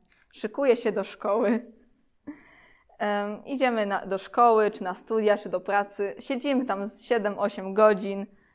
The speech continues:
zestresowani nieraz, potem wracamy do domu, następnie może odrabiamy lekcje, jemy obiad,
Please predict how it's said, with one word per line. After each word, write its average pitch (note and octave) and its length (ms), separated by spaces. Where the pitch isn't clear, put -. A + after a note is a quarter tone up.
zestresowani G#3 840
nieraz, G3 560
potem C4+ 340
wracamy G#3 420
do F#3 140
domu, A3 580
następnie C4 540
może G#3 260
odrabiamy G3+ 480
lekcje, C4+ 500
jemy G3 300
obiad, A3+ 540